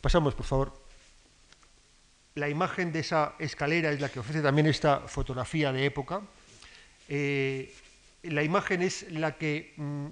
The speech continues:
otorga a ese frente norte del edificio una especie de, de escalera,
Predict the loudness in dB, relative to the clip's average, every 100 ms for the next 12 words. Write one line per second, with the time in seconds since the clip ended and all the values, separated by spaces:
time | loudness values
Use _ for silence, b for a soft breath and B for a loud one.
0 | -10 -6 0 2 2 -4 -8 -8 -6 -4
1 | -6 -2 0 0 0 0 0 -2 -4 -4
2 | -4 -6 -8 -6 -4 -4 B B -8 -4
3 | -4 -4 -2 -2 -2 -4 -6 -4 -4 0
4 | 2 2 -2